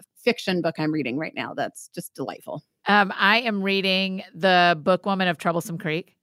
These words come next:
Speaker 2: Have you read this yet?
Speaker 1: Oh, no. Uh, Anne Bogle has recommended it to me.
Speaker 2: She recommended it to me too. That's why I read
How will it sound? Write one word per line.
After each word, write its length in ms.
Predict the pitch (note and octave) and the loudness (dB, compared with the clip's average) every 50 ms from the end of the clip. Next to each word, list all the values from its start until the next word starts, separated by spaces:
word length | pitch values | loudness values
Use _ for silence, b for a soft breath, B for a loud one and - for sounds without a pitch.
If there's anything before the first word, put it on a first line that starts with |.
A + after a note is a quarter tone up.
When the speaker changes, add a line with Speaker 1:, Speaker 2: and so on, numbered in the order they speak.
| _ _ _ | _ _ _
Speaker 2:
Have 180 | - F3+ E3 | -10 -6 -4
you 80 | F3 E3 | -4 -2
read 160 | D#3+ D#3+ D3 | -4 -4 -4
this 160 | E3+ D#3+ - | -6 -6 -4
yet? 180 | F#3+ F3 F3 - - | -4 -6 -4 0 2
Speaker 1:
Oh, 560 | E4 F#4+ G#4+ A#4 A#4 A4+ G4 C#4+ B3+ A3+ G3+ G#3 | 4 6 6 6 6 6 6 4 4 2 2 4
no. 160 | A#3 B3 C#4+ - - B3+ - - | 4 4 4 2 -2 -6 -4 -2
Uh, 480 | - B3 A#3 G#3+ G#3 G3 F3+ F3 F3 D#3+ - - | 0 2 4 4 4 2 2 0 0 -2 -2 -2
Anne 180 | A#3 C#4 D4+ | 2 4 4
Bogle 280 | B3+ B3+ A3 E3+ C3+ D#3+ | 4 4 2 0 -2 -6
has 140 | F3+ D#3+ F3 | -8 -6 -6
recommended 460 | F3+ F3+ - G3 F#3+ F3 D#3 C#3 B2+ | -6 -6 -4 -4 -2 -2 -2 -4 -6
it 80 | - - | -8 -10
to 100 | - - | -10 -10
me. 40 | - | -8
Speaker 2:
She 260 | - - - F4 F4 E4+ | -6 -2 0 2 4 6
recommended 380 | F4 F#4+ - G4+ G4+ G4 G4+ | 6 6 6 6 4 2 2
it 80 | G4+ - | 2 2
to 80 | - G#4 | 0 0
me 120 | G#4+ B4+ C5 | 2 4 6
too. 140 | - C5+ C5 C5+ | 6 6 8 8
That's 180 | A4+ F#4+ - | 6 6 6
why 160 | A#4+ F#4 F#4 | 6 6 8
I 40 | F#4+ | 8
read 160 | F4+ F4+ G4 | 8 8 8